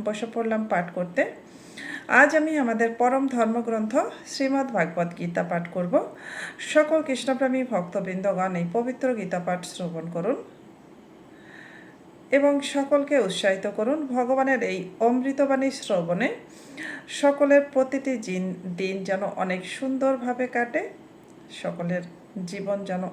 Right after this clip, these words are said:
অনেক সুন্দর হয়, এই কামনায় আজকের পাঠ শুরু করলাম। আজকের পবিত্র শ-, শ্লোকটি হল, "যো যো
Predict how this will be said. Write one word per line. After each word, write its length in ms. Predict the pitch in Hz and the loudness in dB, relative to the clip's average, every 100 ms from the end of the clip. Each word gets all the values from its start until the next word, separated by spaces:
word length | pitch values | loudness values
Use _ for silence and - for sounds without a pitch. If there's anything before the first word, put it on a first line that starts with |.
| - | -6
অনেক 400 | 220 233 254 247 | -2 0 -2 -4
সুন্দর 440 | - 262 247 247 | -6 -4 0 0
হয়, 240 | 247 285 453 - - - - - | 2 0 0 -6 -12 -10 -10 -2
এই 140 | 220 | -2
কামনায় 440 | 226 233 233 240 214 | 2 2 4 4 2
আজকের 340 | 160 - 180 175 | 0 -2 -2 0
পাঠ 200 | 170 - | -2 -4
শুরু 260 | - 170 170 | -6 -4 -2
করলাম। 260 | 175 196 - - - - - - - - - - - - - - - - - - - - - - - - | 0 0 0 -4 -18 -20 -20 -20 -20 -20 -20 -20 -20 -20 -20 -20 -20 -20 -20 -20 -18 -14 -12 -12 0 2
আজকের 380 | 262 - 311 302 | 2 6 6 8
পবিত্র 500 | 269 233 226 226 226 | 4 4 2 4 2
শ-, 140 | 226 202 - - | 2 -4 -6 -12
শ্লোকটি 600 | - - 175 170 - 190 | -8 -2 -2 -2 -2 -4
হল, 440 | 190 190 165 196 508 - - - - - - - - - - - - - - - - - - - - - - - - - - - - 214 208 | -2 0 4 2 2 -4 -20 -20 -20 -20 -20 -20 -20 -20 -20 -20 -20 -20 -20 -20 -20 -20 -20 -20 -20 -20 -20 -20 -20 -20 -20 -20 -12 -10 -8
"যো 380 | - 269 285 285 | 0 6 8 6
যো 360 | - 185 190 | 2 2 4